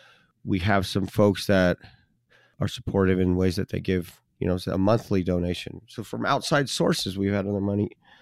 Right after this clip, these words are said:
funds, um, donated towards the, the nonprofit segment of our business. And that, that all, that all feels really good because it means, you know, there,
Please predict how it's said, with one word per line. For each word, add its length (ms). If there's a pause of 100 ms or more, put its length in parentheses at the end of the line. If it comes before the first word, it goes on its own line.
(500)
funds, 580
um, 320
donated 440
towards 380
the, 260 (1080)
the 140
nonprofit 760 (540)
segment 480
of 80
our 140
business. 480
And 80
that, 220 (140)
that 160
all, 340 (920)
that 140
all 100
feels 320
really 180
good 300
because 300
it 80
means, 280
you 80
know, 120
there, 200